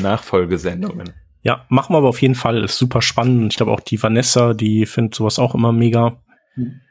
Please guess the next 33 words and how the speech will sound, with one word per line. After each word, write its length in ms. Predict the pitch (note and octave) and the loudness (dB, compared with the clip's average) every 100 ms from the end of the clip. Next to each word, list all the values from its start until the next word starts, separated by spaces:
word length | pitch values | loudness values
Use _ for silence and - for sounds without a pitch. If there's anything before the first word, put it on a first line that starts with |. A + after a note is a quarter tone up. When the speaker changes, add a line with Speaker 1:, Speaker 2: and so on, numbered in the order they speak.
| _ _ - | _ _ -10
Speaker 2:
Genau, 200 | G2+ G2 C3 | -6 -4 0
Speaker 3:
Wir 80 | |
sind 80 | E3+ | 0
Speaker 2:
also 20 | F3 | 2
Speaker 3:
auch 40 | |
in 60 | D3 | 0
Kontakt 320 | C3+ D3 E3+ | 0 -2 -2
mit 80 | B2+ | -4
ein 80 | G#2+ | -2
paar 80 | A2+ | -2
ganz 160 | G#2+ | -2
interessanten 400 | A#2 A#2 B2 A#2 | -2 -2 -2 -4
Firmen, 300 | - C3+ A#2+ | 0 0 2
wenn 60 | F2 | -2
es 100 | G2 | -2
um 80 | F#2+ | -2
diese, 260 | F#2 F#2+ | 0 -2
wie 80 | G2 | -2
baut 260 | G2 G#2+ A2 | -2 0 2
man 140 | G2 | 0
eine 60 | G2 | 0
Komponente 500 | G#2 G2 F#2+ C#3 C3 | -2 -2 -2 0 2
auf, 220 | A#2 B2+ | 2 2
weil 80 | G2+ | 2
wir, 160 | A#2+ | 0
ich 140 | A#2+ - | 0 -2
finde, 180 | C3 C3+ | -2 0
eigentlich 300 | D#3 F3 C3 | 2 2 2
ist 80 | |
das 160 | C3 - | 0 2
ein 180 | B2 G#2+ | 2 2
weiteres 460 | G#2 B2+ A2+ G#2+ | 0 0 0 0
Ökosystem-Thema. 1120 | B2 B2+ G2+ D#2+ - - D#2+ - E2+ D2+ D2 | 0 0 -2 -2 -6 -8 -10 -10 -10 -12 -14